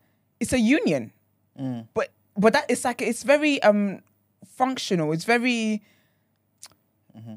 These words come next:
Speaker 1: it's just, I can't, I don't know what the word is, but it's, it's not a relationship. It's not, it's not a, yeah, it's not actually a relationship. It's just, we're together. It's just functional. That's what I would
Speaker 2: Mm-hmm.
Speaker 1: use. It's just functional. It's to help us have kids. It's so that, you know, we don't die alone.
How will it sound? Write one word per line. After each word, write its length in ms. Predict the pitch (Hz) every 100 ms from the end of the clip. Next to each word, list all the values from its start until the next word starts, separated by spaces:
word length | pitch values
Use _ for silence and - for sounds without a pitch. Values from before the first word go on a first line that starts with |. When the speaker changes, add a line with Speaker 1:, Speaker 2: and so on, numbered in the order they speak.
| _ _
Speaker 1:
it's 100 | 240
just, 220 | 208 359 -
I 120 | - -
can't, 240 | 320 285
I 20 |
don't 120 | 226 269
know 60 |
what 120 | 220
the 80 | 202
word 220 | 175 220
is, 120 | 196 175
but 160 | 196
it's, 160 | 208 -
it's 140 | 220 240
not 140 | 311
a 40 |
relationship. 760 | 214 202 208 254 196 175 131 - _ _ _ _ _ _
It's 200 | - 190
not, 300 | 262 285 - -
it's 180 | 220 -
not 180 | 294 240
a, 320 | 208 202 196 _ _ _ _
yeah, 140 | 285 285
it's 100 | 320
not 140 | 359
actually 240 | 285 285
a 80 | 214
relationship. 500 | 202 220 240 214 185
It's 140 | 180 175
just, 340 | 233 233 - _ _ _ _ _ _ _
we're 180 | 175 202
together. 640 | 208 226 233 233 180 175 -
It's 100 | 208
just 140 | 330
functional. 480 | - 269 269 156 139
That's 160 | - 226
what 120 | 202
I 40 | 165
would 100 | 160
Speaker 2:
Mm-hmm. 80 |
Speaker 1:
use. 120 | 147 -
It's 100 | 185
just 140 | 185
functional. 400 | 233 214 - 143
It's 140 | 170 -
to 100 | 214
help 180 | 247 254
us 100 | 220
have 220 | 214 190
kids. 340 | 170 180 - - - - _ -
It's 160 | 190 -
so 240 | 233 240
that, 260 | 208 190 185
you 100 | 202
know, 220 | 175 165
we 200 | 156 175
don't 180 | 214 190
die 160 | 196
alone. 440 | 202 190 156 175